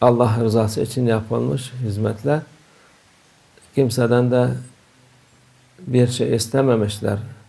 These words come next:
Ne para istemişler, ne mevki istemişler. Ve paraları vardı. Mevkiyi de reddetmişler. Reddettikleri için çoğu, çoğu da şehit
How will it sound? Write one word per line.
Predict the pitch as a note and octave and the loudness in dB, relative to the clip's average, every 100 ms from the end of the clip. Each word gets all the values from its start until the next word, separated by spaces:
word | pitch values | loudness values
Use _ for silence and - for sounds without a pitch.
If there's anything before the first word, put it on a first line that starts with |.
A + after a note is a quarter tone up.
| _ _ _ _ _ _ _ _ _ - | _ _ _ _ _ _ _ _ _ -2
Ne | A#2+ | -2
para | - A#2+ A2+ | 2 0 2
istemişler, | G#2+ - A2 G#2+ - B2+ B2+ - - _ _ _ - - _ _ _ _ - | -2 -2 -2 -2 0 0 0 -8 -16 _ _ _ -20 -20 _ _ _ _ -4
ne | A#2 B2+ | 2 4
mevki | B2 A2 G#2+ - | 4 2 -2 -4
istemişler. | A#2 - A#2 A2 A2 | -4 -2 -2 0 2
Ve | A#2 | 2
paraları | A#2 A#2+ B2 B2 B2+ | 4 6 6 6 4
vardı. | A#2+ A2+ A2+ C#3 C#3+ - _ - - _ - | 4 4 2 -2 -4 -14 _ -20 -20 _ 4
Mevkiyi | A#2+ A#2+ A#2 C#3 C#3+ | 6 6 6 6 8
de | B2+ A#2 | 8 6
reddetmişler. | B2+ B2+ B2 B2 A#2+ - B2+ B2 - - - | 6 6 4 0 -2 0 0 0 -6 -6 0
Reddettikleri | A#2+ A#2 A#2 A2 A#2+ B2+ B2 | 2 2 0 -2 4 4 4
için | B2+ | -2
çoğu, | A#2+ B2+ B2+ B2 G#2 - | -2 2 0 0 -6 0
çoğu | A#2+ B2 | 2 4
da | A#2 | 2
şehit | - B2 C3 | 2 2 4